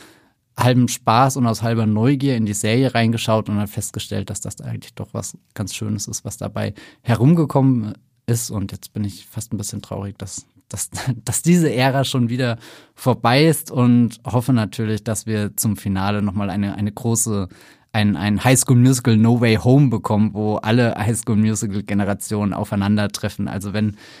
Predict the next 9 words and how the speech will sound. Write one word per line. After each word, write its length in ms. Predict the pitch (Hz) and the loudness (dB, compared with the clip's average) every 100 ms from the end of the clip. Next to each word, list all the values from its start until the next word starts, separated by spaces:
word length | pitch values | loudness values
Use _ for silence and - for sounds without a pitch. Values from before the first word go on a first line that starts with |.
| _ | _
wenn 160 | 123 131 | 2 4
Zac 200 | 120 101 | 4 0
Efron, 420 | 120 113 117 107 | -2 -2 0 0
Vanessa 380 | 107 107 104 95 | 2 0 -2 -4
Hutchins, 500 | 104 - 110 98 - - _ - | -4 -2 -2 -2 -6 -14 _ -10
vielleicht 340 | 95 104 104 | -4 -2 -2
auch 160 | 104 - | -4 -2
Ashley 320 | 110 - 98 | -6 -4 -4
Tisdale 500 | 95 110 - 104 101 | -4 -6 -4 -4 -4